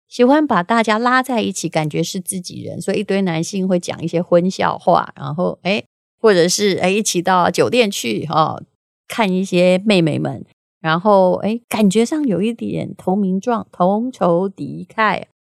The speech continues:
然后我们就变成了一个小群体咯。那当然有些人喜欢，有些人是真心不喜欢。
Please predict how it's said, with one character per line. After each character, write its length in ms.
然 80
后 60
我 80
们 100
就 140
变 160
成 140
了 80
一 20
个 100
小 240
群 300
体 220
咯。 340
那 100
当 180
然 400
有 80
些 160
人 80
喜 220
欢， 260
有 80
些 120
人 80
是 160
真 320
心 320
不 120
喜 280
欢。 320